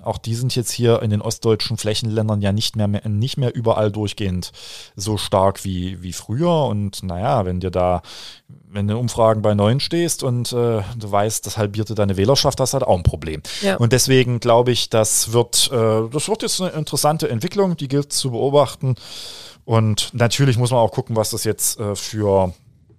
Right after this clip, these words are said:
Speaker 1: Streitigkeiten in der Linken halt auch auslöst, ne, im weiteren Umgang miteinander, wie viele Leute da wirklich gehen. Bin da sehr gespannt, aber es haben eigentlich alle damit gerechnet und es war auch allen klar, wenn das im Oktober nicht kommt, dann wird es nicht mehr,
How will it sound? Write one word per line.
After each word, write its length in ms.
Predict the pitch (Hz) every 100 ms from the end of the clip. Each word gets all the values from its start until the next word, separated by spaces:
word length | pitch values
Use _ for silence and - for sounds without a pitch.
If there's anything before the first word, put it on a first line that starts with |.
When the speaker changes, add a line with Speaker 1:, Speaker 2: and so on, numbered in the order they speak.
| -
Speaker 1:
Streitigkeiten 560 | - 92 98 - 87 90
in 60 | 85
der 100 | 78
Linken 260 | 78 - 78
halt 120 | 76
auch 120 | 78
auslöst, 560 | 80 82 90 80 - -
ne, 160 | 98 95
im 140 | 87
weiteren 320 | 80 85 85
Umgang 300 | 87 95 98
miteinander, 420 | 90 - 85 85
wie 60 | 87
viele 200 | - 92
Leute 280 | 87 87 -
da 120 | 82
wirklich 280 | 90 85 -
gehen. 260 | 80 90 87 - - - -
Bin 120 | 110
da 120 | 120
sehr 180 | 107 104
gespannt, 520 | 98 - - 92 110 - - -
aber 240 | 95 107
es 260 | 101 - 92
haben 280 | 90 95 92
eigentlich 640 | 90 85 95 87 - -
alle 200 | 80 82
damit 300 | 90 82 82
gerechnet 500 | - 78 101 - 110
und 120 | 95 92
es 120 | -
war 140 | 95
auch 200 | - -
allen 260 | 90 82 82
klar, 400 | - 92 101 90
wenn 140 | 90
das 180 | 98 -
im 160 | 104 -
Oktober 560 | - - 107 113 110
nicht 340 | 92 98 - -
kommt, 340 | 98 107 -
dann 180 | 87 85
wird 160 | -
es 120 | 110 -
nicht 180 | 101
mehr, 200 | 101 90